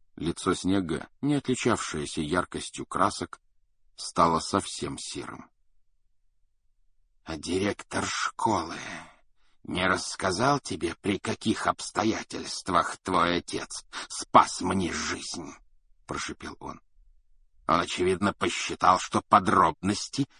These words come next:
слишком ужасные для ушей бесценного Поттера». Гарри прикусил губу. Он не знал подробностей и не хотел в этом признаться. Но Снег это сразу понял.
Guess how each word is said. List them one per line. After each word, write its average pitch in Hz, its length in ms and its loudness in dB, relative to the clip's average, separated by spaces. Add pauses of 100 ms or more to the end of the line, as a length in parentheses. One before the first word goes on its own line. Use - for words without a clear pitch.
слишком 131 680 0
ужасные 185 1000 2 (200)
для 117 240 6
ушей 110 520 6
бесценного 95 1200 2 (100)
Поттера». - 760 4 (1120)
Гарри 92 400 0
прикусил 104 520 -2
губу. 78 400 -8 (760)
Он 95 260 0
не 110 120 4
знал 104 400 0
подробностей - 800 -6 (440)
и 104 120 4
не 113 140 8
хотел 107 380 0
в 87 60 0
этом 90 240 -2
признаться. - 600 -6 (640)
Но 170 140 2
Снег 147 320 2
это 110 340 2
сразу 104 380 2
понял. 80 340 -4